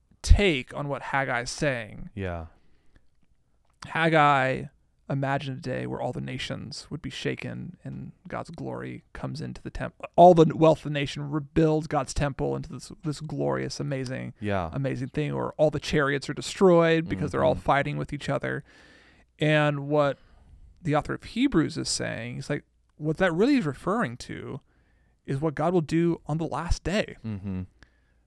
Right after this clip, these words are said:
Speaker 1: Over the course of human history, he will shake and shake and shake and shake until there's a final shaking
Speaker 2: Hmm.
Speaker 1: where the, only the things that are immovable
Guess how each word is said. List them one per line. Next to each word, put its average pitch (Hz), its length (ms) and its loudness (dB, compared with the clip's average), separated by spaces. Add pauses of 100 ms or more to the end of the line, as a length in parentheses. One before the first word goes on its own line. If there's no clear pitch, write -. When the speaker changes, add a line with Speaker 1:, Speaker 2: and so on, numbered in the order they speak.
(680)
Speaker 1:
Over 185 260 8
the 190 80 4
course - 480 0
of 151 140 -8
human 170 240 -4
history, 143 400 -6
he - 160 -10
will 151 140 -8
shake - 580 -6
and 120 120 -14
shake - 520 -6
and 139 160 -14
shake - 560 -8
and 127 100 -16
shake - 460 -10
until 139 240 -8
there's 139 180 -6
a 131 60 -8
final 127 400 -10
shaking - 560 -4 (240)
Speaker 2:
Hmm. 98 240 -10
Speaker 1:
where 143 100 0
the, - 80 -8 (200)
only 208 260 4
the 202 80 2
things 165 380 -2
that 139 100 0
are 135 160 -2
immovable 143 800 -4